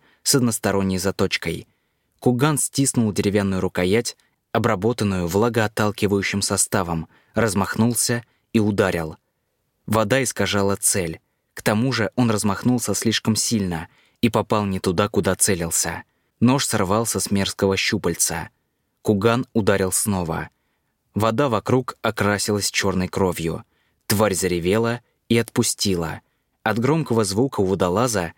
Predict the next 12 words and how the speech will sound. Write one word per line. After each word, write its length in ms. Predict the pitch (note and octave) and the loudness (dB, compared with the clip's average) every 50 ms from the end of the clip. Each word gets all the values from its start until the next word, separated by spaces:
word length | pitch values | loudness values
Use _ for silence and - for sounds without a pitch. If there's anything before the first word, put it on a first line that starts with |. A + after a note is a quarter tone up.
| _ _ - | _ _ -2
захлопало 580 | A2 A2+ A2 - - A2 G#2+ - - G#2 G2+ | 0 0 0 2 2 2 2 2 2 0 0
в 80 | - - | 0 0
перепонках. 800 | - G#2+ G#2+ - - - G2 F#2 E2+ - E2+ E2 - - - _ _ _ _ _ _ _ _ _ | 0 0 0 0 0 0 0 0 -2 -4 -6 -6 -8 -10 -12 _ _ _ _ _ _ _ _ _
Он 160 | - B2+ A#2+ | 2 2 4
развернулся 840 | A2 G#2 F#2+ F#2 F#2+ F#2+ F#2 F#2+ G#2+ B2+ B2+ - - - F2 D#2 D#2+ - _ _ _ _ _ _ _ | 4 2 2 2 0 0 2 2 0 0 0 -2 -2 -4 -4 -6 -8 -12 _ _ _ _ _ _ _
и, 60 | - | 0
не 160 | A#2 A#2 A2+ A2 | 2 2 2 0
думая 320 | G#2 A#2 A2 G#2 G2 F#2 | 0 0 0 0 0 0
о 20 | |
шланге 520 | F2+ - - G#2+ G2+ G2 F#2 F#2+ F2 F#2 E2+ | -2 -2 0 0 0 0 0 -2 -2 -4 -4
и 140 | - - F#2+ | -4 -6 -8
кабелях, 640 | - - - A#2+ B2 A#2+ G2+ F2+ F2 - - - | -4 -2 -2 0 0 0 -2 -2 -4 -6 -10 -14